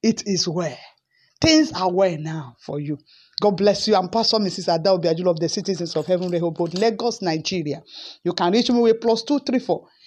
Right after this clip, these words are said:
eight one three, four nine eight seven eight two zero. The Lord bless you greatly in Jesus' name.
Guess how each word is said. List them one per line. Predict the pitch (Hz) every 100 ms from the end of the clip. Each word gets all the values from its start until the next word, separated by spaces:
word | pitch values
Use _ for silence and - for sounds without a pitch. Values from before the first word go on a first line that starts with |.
| _ _
eight | 233 254
one | 240 233 240
three, | 190 180
four | 254 254
nine | 247 233
eight | 226 208
seven | 220 214 -
eight | 214 -
two | 233
zero. | 196 170 147 - - -
The | 185
Lord | 220 220
bless | 208 233 226
you | -
greatly | 196 220 220 226 233 - _
in | 160 175
Jesus' | - 202 170 147 -
name. | 165 147